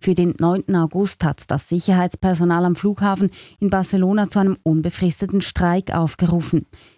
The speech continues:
Die Mitarbeitenden fordern mehr Geld.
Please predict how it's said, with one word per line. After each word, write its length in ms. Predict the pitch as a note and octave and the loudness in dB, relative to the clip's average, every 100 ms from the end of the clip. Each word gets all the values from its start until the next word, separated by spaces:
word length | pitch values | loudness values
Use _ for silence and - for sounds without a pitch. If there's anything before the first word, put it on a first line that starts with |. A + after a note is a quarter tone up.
| - | -2
Die 60 | E3 | 0
Mitarbeitenden 880 | D3 - D#3+ D#3+ D#3+ F3+ F3+ F#3+ - | 0 0 0 0 0 0 0 0 -4
fordern 500 | - G3 F#3+ G3 - | -2 0 2 0 0
mehr 220 | G#3 G3+ | 2 2
Geld. 480 | G3 F3 C3+ - - | 2 0 0 -4 -16